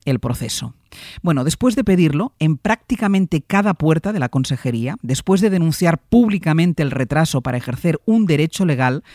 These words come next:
Javier nos ha pedido esta mañana que les contemos que finalmente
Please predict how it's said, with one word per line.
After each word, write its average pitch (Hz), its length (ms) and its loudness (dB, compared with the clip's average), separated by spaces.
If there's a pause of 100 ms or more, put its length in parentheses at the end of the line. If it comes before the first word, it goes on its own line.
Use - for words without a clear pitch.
(320)
Javier 160 480 0
nos 135 260 -2
ha 180 60 0
pedido 165 300 0
esta 175 220 -2
mañana 139 440 2 (140)
que 165 120 0
les 147 220 -2
contemos 131 800 -2 (140)
que 170 120 -2
finalmente 160 720 -2